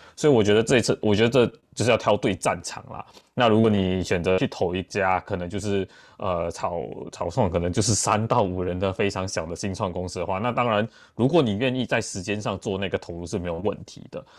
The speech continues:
啊。但如果你觉得可能精力不够，那可以稍微挑一点，可能是中，呃，中型的企业啊等等的。我觉得挑对战场、选对公司很重要。那其实过去工作的，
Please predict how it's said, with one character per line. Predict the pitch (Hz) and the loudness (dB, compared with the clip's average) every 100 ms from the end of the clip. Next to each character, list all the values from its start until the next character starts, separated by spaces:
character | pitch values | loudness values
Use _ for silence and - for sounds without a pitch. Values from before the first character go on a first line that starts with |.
| - | -10
啊。 | - | -2
但 | 92 110 | 2 4
如 | |
果 | 101 104 | 4 0
你 | 90 | -2
觉 | 92 | -4
得 | |
可 | 92 | -2
能 | 87 | -4
精 | 87 104 | -6 -6
力 | 101 | -4
不 | 90 98 | -6 -6
够， | 92 | -8
那 | 87 92 | -6 -4
可 | 104 | -4
以 | 90 - - | -4 -8 -16
稍 | - 135 | -4 0
微 | 131 | 0
挑 | - 135 139 | 2 2 2
一 | |
点， | 123 92 | -2 -6
可 | 87 | -6
能 | 90 | -6
是 | 117 | -6
中， | 101 107 107 117 123 - _ _ _ | -2 -2 -2 -4 -8 -12 _ _ _
呃， | - 95 | -2 -2
中 | 87 123 | 0 -2
型 | 117 104 | -2 -2
的 | |
企 | 90 - 87 | -4 -4 -10
业 | 95 92 | -6 -4
啊 | 85 82 82 | -4 -4 -6
等 | 87 85 | -8 -10
等 | - - | -10 -10
的。 | - | -4
我 | 98 | 0
觉 | 110 | 2
得 | 131 - - _ | 0 -6 -20 _
挑 | - 151 147 | 2 4 4
对 | 156 110 | 4 4
战 | 143 95 | 2 0
场、 | 90 82 | -4 -6
选 | - 85 | -6 -2
对 | 92 | 0
公 | 92 95 | 0 -2
司 | 101 98 | -2 -4
很 | - - | -4 -8
重 | - 85 | -8 -6
要。 | 90 82 - | -6 -8 -2
那 | 110 | -2
其 | 98 101 | 0 0
实 | 98 | 0
过 | 95 120 | 2 0
去 | 98 101 | 2 -2
工 | 95 98 | -2 -4
作 | 98 98 | -4 -6
的， | 87 90 87 | -4 -4 -6